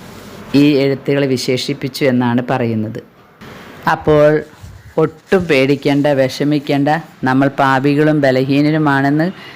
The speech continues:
ഈശോയ്ക്കറിയാം. നമ്മുടെ ഈ ബലഹീനതയിൽ നിന്നുകൊണ്ട് നമുക്ക് ദൈവത്തെ സ്നേഹിക്കാം.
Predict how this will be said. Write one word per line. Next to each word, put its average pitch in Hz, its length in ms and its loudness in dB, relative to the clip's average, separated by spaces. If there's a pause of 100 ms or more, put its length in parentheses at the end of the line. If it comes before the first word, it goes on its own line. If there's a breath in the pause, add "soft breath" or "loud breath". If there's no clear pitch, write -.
(260 loud breath)
ഈശോയ്ക്കറിയാം. 147 960 2 (340)
നമ്മുടെ 170 360 2
ഈ 170 60 4
ബലഹീനതയിൽ 151 800 2
നിന്നുകൊണ്ട് 135 540 0
നമുക്ക് 139 440 -2
ദൈവത്തെ 127 480 0
സ്നേഹിക്കാം. 123 640 -4